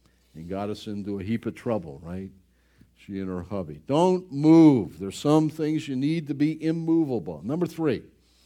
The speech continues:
if you are a Christian because of Jesus, you are a victor over sin, Satan, and death. Jesus was our victor, and he shares that with us.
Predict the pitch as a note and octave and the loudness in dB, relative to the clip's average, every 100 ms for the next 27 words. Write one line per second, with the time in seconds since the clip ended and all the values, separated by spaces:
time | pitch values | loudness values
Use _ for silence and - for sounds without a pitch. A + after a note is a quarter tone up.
0 | - _ _ _ _ _ _ A#2+ B2+ E3 | -20 _ _ _ _ _ _ -4 -2 0
1 | E3 F3 F#3 E3+ - F#3+ F#3 - F#3 F#3 | 4 6 6 4 2 2 2 2 0 2
2 | C#3+ A#2+ E3 C#3+ D3+ B2 F3+ G3+ G3 F#3+ | -2 0 -2 -2 -4 -4 -4 -2 0 0
3 | - - D#3+ G3+ F#3+ E3+ D3+ B2+ G2 - | -2 -10 -6 0 4 6 6 2 -2 0
4 | G3+ G#3 G3+ F#3+ F3+ E3 C#3+ C#3+ - - | 2 2 0 -2 0 -2 -2 -4 -6 -4
5 | G#3+ G#3+ G#3+ G3 - - F3+ F#3 F3+ F3 | -2 0 -2 -4 -8 -4 0 0 0 -8
6 | E3 C3 B2+ A2 A#2+ A2 F2+ - _ _ | -6 -6 -6 0 0 0 -2 -10 _ _
7 | _ _ - D#3 G3 F3 F3 - C3 A#2+ | _ _ -8 -2 0 0 -4 -4 -6 -4
8 | G#2+ F#2+ F3+ F#3+ F3+ F3 C3+ B2 - - | -6 -2 -2 -2 -2 -2 -2 -4 -6 -6
9 | A3 A#3 C4 E3 B2 A2+ F2+ E2 E2 - | -6 -2 0 0 0 -2 -4 -14 -16 -16
10 | - - - - | -20 -16 -16 -16